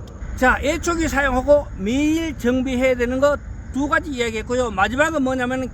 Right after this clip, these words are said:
기아 뭉치에 그리스 주입하기입니다. 자, 보시죠. 기아 뭉치에 그리스를 주입할 때는 첫째,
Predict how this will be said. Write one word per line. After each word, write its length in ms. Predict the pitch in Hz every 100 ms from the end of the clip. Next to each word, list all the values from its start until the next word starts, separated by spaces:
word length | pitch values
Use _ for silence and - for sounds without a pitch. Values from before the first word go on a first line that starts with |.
| -
기아 340 | 220 285 294
뭉치에 640 | 294 294 - 254 254 277 320 - - - - -
그리스 380 | 214 240 254 247
주입하기입니다. 540 | 190 170 147 123 110 - - - -
자, 100 | 170
보시죠. 340 | 160 143 113 - - - - - - - - - - - - - - - - - - - - - - -
기아 260 | 320 330
뭉치에 640 | 339 330 339 320 311 311 311 -
그리스를 500 | 294 330 294 311 311
주입할 380 | 294 302 285 294
때는 580 | 302 294 294 311 339 339 - - - - - - -
첫째, 460 | - 294 302 262